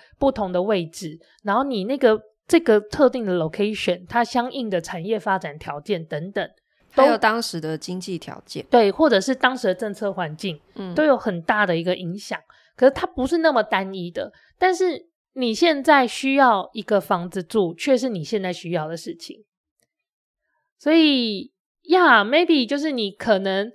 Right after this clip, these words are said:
Speaker 1: 如果
Speaker 2: 我觉得是我们有时候要问一问自己：说，我现在对于这件事情的恐惧究竟是不是其实是我没有这么想要做这件事情，所以我需要一个理由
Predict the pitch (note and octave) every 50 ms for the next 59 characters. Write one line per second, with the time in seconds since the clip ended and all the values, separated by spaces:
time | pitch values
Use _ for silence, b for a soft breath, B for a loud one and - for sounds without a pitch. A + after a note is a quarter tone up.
0 | b b b b b C4+ C4 E4 - E4+ E4 C4+ A3+ G#3 D#4 D4 D4+ - - D#4
1 | D4+ C4+ B3 G#3+ E3 - - _ _ _ - G3 F#3 F#3 G3+ A3 G#3 - - -
2 | G3+ G#3+ A3+ A3+ A3 G#3+ G3+ F#3+ F3 - - - - A#3+ G#3+ F#3+ F3+ F3+ F#3 G3+
3 | F#3+ F#3 F3+ - - F#3 F3+ - - B2+ - - - - - F3 E3 D#3 D#3 D#3+
4 | D#3+ E3+ - _ b b b b b b b _ G3+ F#3+ - D4+ D4+ C#4+ C#4+ D4
5 | B3+ G#3 G3+ - A#3 G#3+ G3+ G#3+ G3+ G3+ G3+ - G#3 F#3+ - D#3+ D3 C#3+ C#3 -
6 | - - - - - - - - - G3+ F3+ F3 - A#3 G3+ F#3+ - - G3+ F#3
7 | F3+ - - G3+ G3 G3 - D3+ D#3 - - - E3 D#3 - - - D#3 D#3 F3+
8 | G3 - - - C#3+ C3 D3 - - - G3+ F#3 D#3 - - b b b b b
9 | b b b b b b b b _ - F3+ F3 G#3 B3+ C#4 A#3 - A3+ G3+ F3+
10 | F3 - D3 C#3 C#3+ D#3 D#3+ - D#3+ D#3+ - D#3+ - - C#3+ C3+ D3 - - D3
11 | - - - - - - _ _ _ _ _ _ _ _ _ - - G#3+ A#3 B3+
12 | A#3+ F3+ D#3+ - - - G3 G3 F#3+ F3+ E3+ - D3 C#3+ D3 - - - - -
13 | D2 - - - F#3